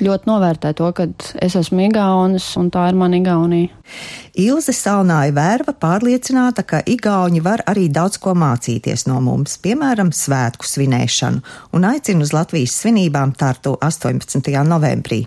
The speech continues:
Speaker 1: Kopumā šo te dziedāšanu, dejošanu, arī zaļumu balvu vienpadsmitajā augustā, manuprāt, bija lieliska ideja. Tad, eh, Igaunijā tas iet mazumā.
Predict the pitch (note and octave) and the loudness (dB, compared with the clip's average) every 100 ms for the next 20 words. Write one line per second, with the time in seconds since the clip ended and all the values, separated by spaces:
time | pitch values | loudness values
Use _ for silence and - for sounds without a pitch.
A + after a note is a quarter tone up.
0 | - - B3 C4+ A#3 F#3+ E3+ E3+ E3+ - | -6 -2 0 0 0 0 2 0 0 -4
1 | - - - F#3+ F#3 F#3 F3+ A3 G3 F3 | -16 -14 -6 -2 0 0 0 0 2 0
2 | E3 F3+ F3 A3 A#3+ F#3+ - F3+ F3+ F3+ | 0 0 2 2 2 2 0 0 2 2
3 | F3+ G#3 G#3 F#3+ F#3 F3+ F#3 G3 F#3 F#3+ | 2 2 2 2 2 2 0 0 0 -2
4 | G3+ - F#3 F3+ F3+ F#3 G3 - F3+ F#3 | -2 -4 -2 0 0 0 -2 -2 0 2
5 | F#3 F3+ F#3 F#3 G3 G3+ F3+ - G3+ F#3+ | 2 2 2 2 4 2 0 0 0 2
6 | F3+ - - - - - - A3 G3 G#3 | 2 -2 -10 -16 -14 -12 -4 -2 -2 0
7 | G#3 G3+ G3 G3 A#3 B3+ A#3+ A3 G#3+ G#3 | 2 4 2 2 2 2 2 0 2 2
8 | G3+ G3 G3 G3 F#3 - - - G#3+ G#3+ | 2 2 4 2 0 -6 -20 -6 -2 -2
9 | - - - A3 A3+ - - - G3 A3 | -4 -4 0 2 0 -2 -14 -2 0 0
10 | G#3 F3+ E3+ E3 | 2 2 2 0